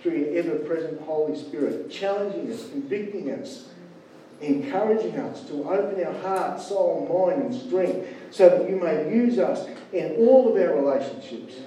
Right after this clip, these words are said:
May we this week be your love to those around us. May we be your tenderness,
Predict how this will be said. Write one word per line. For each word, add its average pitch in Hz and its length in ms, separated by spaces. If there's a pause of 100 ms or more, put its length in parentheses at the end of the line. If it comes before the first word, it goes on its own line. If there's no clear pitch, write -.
(960)
May 175 280
we 233 180
this - 320
week 165 360
be 180 380
your 185 260
love - 480
to - 60
those 143 260
around 123 440
us. - 160 (560)
May 190 200
we 190 140
be 214 200
your 196 200
tenderness, 175 800